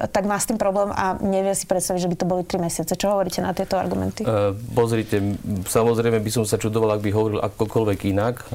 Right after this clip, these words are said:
Speaker 2: a argumentoval inak. Je to proste jeho pozícia. Samozrejme, im tento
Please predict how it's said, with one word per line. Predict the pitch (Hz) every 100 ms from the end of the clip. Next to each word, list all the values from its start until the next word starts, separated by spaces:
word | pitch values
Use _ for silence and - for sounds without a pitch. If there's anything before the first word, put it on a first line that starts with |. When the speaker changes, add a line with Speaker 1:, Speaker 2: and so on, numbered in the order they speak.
| -
Speaker 2:
a | 98
argumentoval | 101 107 101 101 101 - 104
inak. | 98 110 107
Je | 104
to | -
proste | - 101 - 104
jeho | 104
pozícia. | 98 101 104 101 110 110 110 101
Samozrejme, | - 98 104 104 104 101 98
im | - 107 107
tento | 104 98 104 98